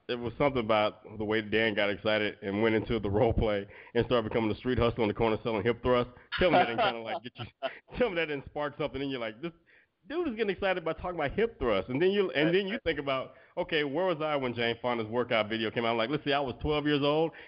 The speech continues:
Speaker 1: and I was excited by hip thrusts too, but in a different way. <laughs> You know,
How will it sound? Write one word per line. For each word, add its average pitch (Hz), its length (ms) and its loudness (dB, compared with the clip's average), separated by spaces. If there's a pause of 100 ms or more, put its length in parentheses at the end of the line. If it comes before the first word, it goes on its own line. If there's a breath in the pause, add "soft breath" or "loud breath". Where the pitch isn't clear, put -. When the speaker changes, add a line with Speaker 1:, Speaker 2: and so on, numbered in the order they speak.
(100)
Speaker 1:
and 127 140 4
I 139 80 2
was 247 180 0
excited 143 360 2
by 127 120 2
hip 135 200 -4
thrusts 139 300 0
too, 262 140 -6
but 123 140 -2
in 127 100 2
a 110 60 -4
different 113 300 -2
way. 107 280 -2 (360 loud breath)
<laughs> 196 320 2
You 202 120 0
know, 170 280 -2